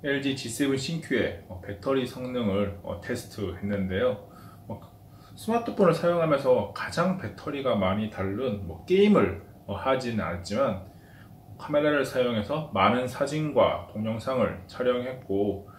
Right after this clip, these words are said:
중간중간 에스엔에스에 사진 및 영상을 업로드하고, 어, 그리고 테더링도 꽤나 많이 걸어줬기 때문에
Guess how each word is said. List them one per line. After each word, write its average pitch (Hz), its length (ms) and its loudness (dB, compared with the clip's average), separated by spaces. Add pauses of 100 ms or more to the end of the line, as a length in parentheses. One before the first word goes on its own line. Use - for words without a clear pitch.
(200)
중간중간 117 920 0 (100)
에스엔에스에 135 640 0
사진 139 360 -6
및 101 240 -2
영상을 120 680 -2 (480)
업로드하고, 131 1500 -2
어, 160 300 -2
그리고 180 640 2
테더링도 185 840 4
꽤나 - 200 6
많이 104 280 4
걸어줬기 117 500 0
때문에 104 560 -4